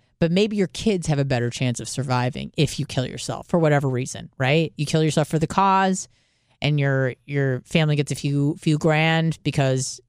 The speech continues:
you know, they don't have a dad anymore, and maybe that money you would never have seen had you been alive, and another mouth to feed. So this idea of inclusive fitness is, listen, I'm gonna self-delete because I'm such a burden on my family,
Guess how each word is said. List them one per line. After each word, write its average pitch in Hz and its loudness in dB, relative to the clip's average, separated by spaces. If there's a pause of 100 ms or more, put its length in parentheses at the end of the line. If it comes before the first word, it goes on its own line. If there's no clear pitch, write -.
(120)
you - -4
know, 127 -2
they 139 0
don't 139 2
have 135 0
a 127 0
dad 151 4
anymore, 151 2 (460)
and 135 0
maybe 151 2
that 156 2
money 165 2
you 156 2
would 151 0
never 151 2
have 139 -2
seen 202 0
had 135 -2
you 143 -4
been 135 -2
alive, 76 -8 (720)
and 160 4
another 151 2
mouth 123 0
to 120 -12
feed. - -20 (440)
So 139 2
this 147 0
idea 190 4
of 165 0
inclusive 165 -2
fitness 165 -2
is, 143 0
listen, 135 -2 (240)
I'm 185 4
gonna 220 2
self-delete 143 0
because 143 -2
I'm 156 2
such 165 0
a 151 4
burden 156 2
on 175 2
my 180 2
family, 120 -2